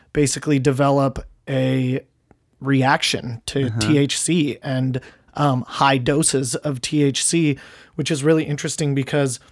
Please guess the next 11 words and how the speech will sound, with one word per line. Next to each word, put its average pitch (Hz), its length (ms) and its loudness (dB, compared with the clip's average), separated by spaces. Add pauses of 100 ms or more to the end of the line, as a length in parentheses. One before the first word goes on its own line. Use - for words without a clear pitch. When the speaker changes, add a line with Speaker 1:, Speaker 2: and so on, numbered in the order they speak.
(960)
Speaker 1:
I 151 120 6
first 185 300 0
heard 165 140 2
about 151 240 4
it 151 160 -2
from 139 480 -2 (300)
one 160 160 0
of 160 80 2
the 160 120 0
owners 143 440 0 (120)
of 131 480 -2